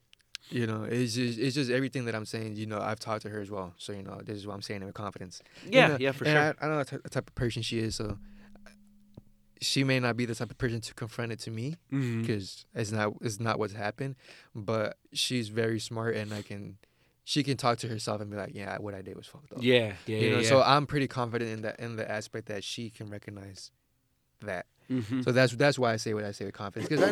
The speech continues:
Speaker 1: 'cause I know what I'm saying. This is gonna go on YouTube, this is gonna go on Spotify, and there's a chance that she can hear this.
Speaker 2: Yeah.
Speaker 1: Yes. So if you're hearing this, I know what I'm saying.
Speaker 2: Yeah, for sure.
Speaker 1: Um, but it is what it is.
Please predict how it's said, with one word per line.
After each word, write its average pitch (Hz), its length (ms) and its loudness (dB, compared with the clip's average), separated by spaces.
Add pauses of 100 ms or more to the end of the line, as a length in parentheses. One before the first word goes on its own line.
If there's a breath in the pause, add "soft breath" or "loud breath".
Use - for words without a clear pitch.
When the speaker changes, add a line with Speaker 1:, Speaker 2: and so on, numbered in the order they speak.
Speaker 1:
'cause 208 140 0
I 208 80 6
know 196 80 0
what 175 100 4
I'm 151 80 2
saying. 135 220 0
This 139 100 2
is 143 80 2
gonna 131 140 2
go 127 100 4
on 120 80 4
YouTube, 117 320 0
this 117 80 0
is 110 60 0
gonna 110 120 0
go 113 60 0
on 110 80 -2
Spotify, 107 400 -2
and 107 80 -2
there's 117 100 0
a 113 60 0
chance 113 300 0
that 107 100 0
she 120 100 -4
can 113 120 -4
hear 107 160 -2
this. 107 200 -2 (160 soft breath)
Speaker 2:
Yeah. 170 240 2
Speaker 1:
Yes. 127 360 8 (180 soft breath)
So - 140 0
if 120 120 4
you're 113 120 2
hearing 113 180 0
this, 110 140 -2
I 143 100 2
know 120 140 2
what 104 100 -2
I'm 101 100 -4
saying. 98 380 -8 (180)
Speaker 2:
Yeah, 135 260 0
for 123 120 -6
sure. 110 200 -2
Speaker 1:
Um, 98 180 -10 (1200)
but 117 100 2
it 120 100 6
is 123 80 6
what 120 140 4
it 120 80 4
is. 117 240 2